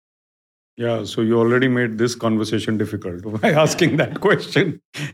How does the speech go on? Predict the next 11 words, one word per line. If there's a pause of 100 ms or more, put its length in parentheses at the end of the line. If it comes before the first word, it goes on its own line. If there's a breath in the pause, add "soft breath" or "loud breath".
So, (280)
but
that
is
a
challenge
that
one
has
to
accept.